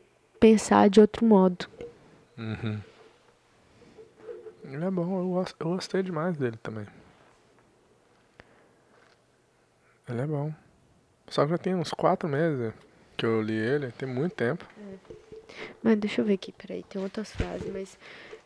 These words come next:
Speaker 1: isso aqui
Speaker 2: Muito
Speaker 1: Hum.
Speaker 2: tempo que eu li, mas... Mas é porque toda vez que você lê um livro, você pega uma coisa diferente, uma coisa que vai servir pra você no, no momento que você tá
Speaker 1: É,
Speaker 2: vivendo.
Speaker 1: é.
Speaker 2: Você, você,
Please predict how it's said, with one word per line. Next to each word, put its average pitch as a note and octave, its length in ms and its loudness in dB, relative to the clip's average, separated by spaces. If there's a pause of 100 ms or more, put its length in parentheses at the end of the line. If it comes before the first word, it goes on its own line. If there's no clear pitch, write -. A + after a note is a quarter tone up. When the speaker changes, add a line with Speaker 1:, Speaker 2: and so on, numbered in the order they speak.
(360)
Speaker 1:
isso - 160 -4
aqui G3+ 320 0 (1300)
Speaker 2:
Muito D3+ 220 -6
Speaker 1:
Hum. A2 40 -6
Speaker 2:
tempo A2+ 280 0
que A2+ 60 -4
eu F#2 140 0
li, E2 220 -12
mas... - 200 -14 (920)
Mas A3+ 240 4
é B3 40 0
porque - 220 -4 (400)
toda C#4+ 140 2
vez C4 180 2
que - 60 -6
você A3 260 6
lê G3+ 140 6
um G3+ 140 4
livro, A3 460 4 (500)
você F3+ 320 2
pega G3+ 260 4
uma G3+ 80 0
coisa F#3 260 4
diferente, F#3+ 580 2
uma C#3 100 2
coisa D3 300 2
que E3 100 -6
vai D#3+ 140 6
servir D3+ 280 2
pra D#3 140 0
você D3+ 420 2
no, G#3 300 2
no F#3 100 0
momento E3+ 400 2
que - 60 -8
você D#3+ 100 2
tá D#3+ 120 2
Speaker 1:
É, C#3 40 2
Speaker 2:
vivendo. C3+ 520 0 (260)
Speaker 1:
é. G3+ 200 -18 (640)
Speaker 2:
Você, C3 380 2
você, C3+ 300 2